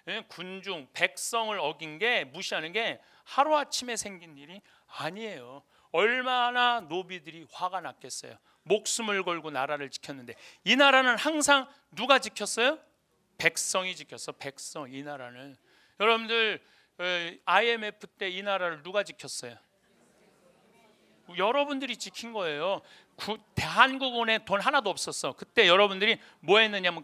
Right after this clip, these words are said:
금 모았어, 금. 금 모아갖고 여러분들이 모은 금이 얼마냐면 이십삼억 달러예요.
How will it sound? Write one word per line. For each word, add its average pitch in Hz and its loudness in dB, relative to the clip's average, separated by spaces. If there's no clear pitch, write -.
금 214 -6
모았어, 196 -8
금. 160 -8
금 262 4
모아갖고 202 4
여러분들이 277 4
모은 254 2
금이 233 2
얼마냐면 185 0
이십삼억 220 -8
달러예요. 117 -6